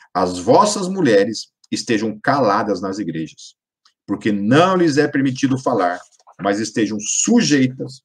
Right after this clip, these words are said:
como também ordena a lei. E que, e se querem aprender alguma coisa, interroguem em casa seus próprios maridos, porque é vergonhoso que as mulheres falem na igreja."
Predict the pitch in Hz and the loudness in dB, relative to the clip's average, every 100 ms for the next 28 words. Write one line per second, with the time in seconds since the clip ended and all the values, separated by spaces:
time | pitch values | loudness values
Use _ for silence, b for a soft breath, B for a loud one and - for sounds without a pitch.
0 | _ _ _ - 123 120 113 101 120 127 | _ _ _ -2 0 0 -2 0 0 0
1 | - 104 85 101 104 107 - 107 87 82 | -2 -4 -2 -4 -6 -6 -6 -4 -4 -8
2 | - _ _ _ - 104 104 120 123 120 | -10 _ _ _ -6 -6 -2 -2 2 2
3 | - 180 - 151 143 127 110 - 110 101 | 2 -2 2 4 4 0 -2 0 0 2
4 | 104 98 92 110 95 - 139 127 90 - | 2 2 0 -4 -4 0 2 2 0 -10
5 | _ 120 123 110 95 113 110 104 104 101 | _ -4 0 2 2 2 0 -2 0 0
6 | 98 - 92 - 92 92 107 90 80 80 | -2 -8 -8 -4 -4 -4 -4 -2 -4 -8
7 | - b b _ 107 104 104 95 92 85 | -18 b b _ 2 2 4 4 4 0
8 | 76 82 92 156 190 170 139 156 147 113 | -6 -2 2 4 4 0 2 2 4 2
9 | 113 113 107 113 - 101 104 95 87 85 | 2 2 -2 -6 -2 -2 -2 -4 -2 -4
10 | 85 85 - - 80 82 82 85 78 78 | -4 -8 -10 -4 -4 -4 -6 -8 -10 -10
11 | 73 69 76 - - - - | -12 -16 -18 -20 -18 -14 -14